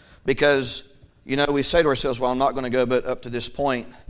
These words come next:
I don't wanna cross over that." But the devil's doing everything he can when we're not looking to pull it up and gain some more ground on us. And then the next time we come back, we think, "Man,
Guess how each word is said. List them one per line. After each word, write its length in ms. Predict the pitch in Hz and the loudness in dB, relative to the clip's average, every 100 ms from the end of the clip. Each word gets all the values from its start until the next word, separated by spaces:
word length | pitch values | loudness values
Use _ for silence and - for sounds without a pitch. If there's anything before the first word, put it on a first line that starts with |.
| - - - - - _ _ _ - | -4 -4 -12 -18 -20 _ _ _ -6
I 80 | 110 | -2
don't 100 | 120 | 0
wanna 140 | 117 | -2
cross 400 | 104 139 117 - | -6 -6 -4 -2
over 220 | 156 135 104 | -2 -2 -2
that." 440 | 104 113 - - - - - - _ _ _ _ _ _ _ _ _ _ _ _ _ - | 0 -2 -4 -10 -20 -20 -20 -20 _ _ _ _ _ _ _ _ _ _ _ _ _ -8
But 240 | 120 - _ - | -8 -8 _ -6
the 120 | 123 | 0
devil's 300 | 127 160 143 | 2 4 2
doing 200 | 135 135 | 0 0
everything 400 | 131 127 135 123 | 0 -2 -4 -6
he 120 | 131 | -6
can 280 | 113 160 135 | -8 -6 -4
when 160 | 120 127 | -4 -4
we're 100 | 127 | -2
not 180 | 120 117 | -2 -2
looking 300 | 139 131 104 | -2 -4 -10
to 80 | |
pull 280 | - 143 123 | -8 -6 -4
it 120 | 104 | -4
up 100 | - | -6
and 120 | 101 98 _ _ - - - _ _ _ _ _ _ - | -12 -18 _ _ -20 -20 -20 _ _ _ _ _ _ -12
gain 220 | 101 117 | -8 -6
some 120 | 104 110 | -6 -8
more 100 | 101 | -6
ground 340 | 113 110 92 | -6 -8 -10
on 160 | 92 - | -14 -16
us. 220 | - - _ _ _ _ _ _ _ - - | -18 -18 _ _ _ _ _ _ _ -18 -4
And 120 | 160 | 2
then 80 | 196 | 4
the 60 | 180 | 4
next 260 | 214 - | 4 4
time 200 | 190 196 | 4 4
we 100 | 175 | 4
come 200 | - 170 | 2 2
back, 220 | 196 247 | 2 2
we 80 | 151 | -4
think, 240 | - 117 | -6 -8
"Man, 120 | - | -8